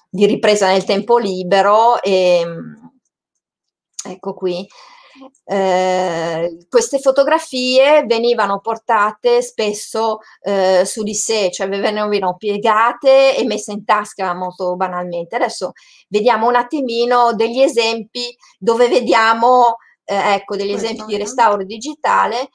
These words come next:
Speaker 1: dove possiamo vedere come, eh, diciamo, erano spesso ridotte queste immagini che arrivavano appunto alla riproduzione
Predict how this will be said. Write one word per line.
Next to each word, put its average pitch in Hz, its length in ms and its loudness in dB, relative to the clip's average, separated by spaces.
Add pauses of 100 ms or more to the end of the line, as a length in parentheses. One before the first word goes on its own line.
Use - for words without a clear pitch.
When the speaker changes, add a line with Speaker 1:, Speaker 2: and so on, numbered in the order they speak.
(160)
Speaker 1:
dove 208 360 2
possiamo 247 400 0
vedere 226 640 2
come, 190 600 2
eh, 185 880 -4
diciamo, 196 800 0
erano 190 680 -2
spesso - 640 -4
ridotte 214 520 -4
queste 214 260 -6
immagini 214 760 -2
che 190 120 -6
arrivavano 190 560 -2
appunto 196 260 -12
alla 185 160 -2
riproduzione 214 1120 -4